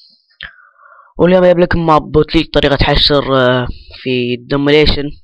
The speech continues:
الحين إذا كان ما عندك بومب وتكون أنت ديفنس، زين.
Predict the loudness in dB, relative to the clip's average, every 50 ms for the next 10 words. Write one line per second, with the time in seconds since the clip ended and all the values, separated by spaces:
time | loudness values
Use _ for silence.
0 | _ _ _ _ _ _ _ _ _ -8 -4 -2 0 2 2 2 0 0 0 0
1 | 0 0 0 -2 -2 -4 -4 -4 -4 -4 -6 -6 -8 -8 -10 -14 -10 -8 -6 -4
2 | -2 -2 -2 -2 -2 -4 -6 -6 -4 -4 -4 -4 -6 -6 -4 -4 -4 -2 -2 -2
3 | 0 0 -2 -2 -4 -10 -12 -12 -8 -6 -4 -4 -4 -6